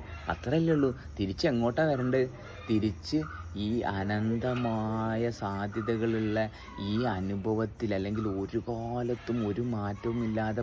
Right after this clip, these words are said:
പ്രവർത്തിക്കണ ഈ അനുഭവത്തിലേക്ക് തന്നെ ഒരു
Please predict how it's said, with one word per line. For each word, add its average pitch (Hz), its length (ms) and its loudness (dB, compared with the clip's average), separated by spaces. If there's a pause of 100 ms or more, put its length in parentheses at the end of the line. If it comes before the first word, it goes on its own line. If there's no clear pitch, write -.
പ്രവർത്തിക്കണ 104 680 -2 (600)
ഈ 110 40 2 (220)
അനുഭവത്തിലേക്ക് 113 1300 2
തന്നെ 117 340 2 (360)
ഒരു 110 160 0